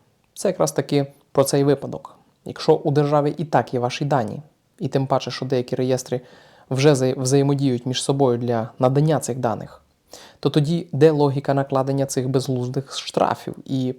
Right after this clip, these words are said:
переслідування українців? І судячи із того, як себе поводить влада, можна зробити висновок, що ухилянтів зараз мільйони. Тому і реєстр буде наповнюватись автоматично, і штрафи будуть накладатись, по суті, автоматично,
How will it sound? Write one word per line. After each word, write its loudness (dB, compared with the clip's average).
переслідування 0
українців? -4
І -2
судячи 0
із -4
того, 2
як -2
себе -2
поводить 2
влада, 2
можна 2
зробити 2
висновок, 0
що -4
ухилянтів -2
зараз -2
мільйони. 0
Тому 2
і 0
реєстр 2
буде -2
наповнюватись -2
автоматично, -4
і -2
штрафи 0
будуть 0
накладатись, 0
по -4
суті, -6
автоматично, -2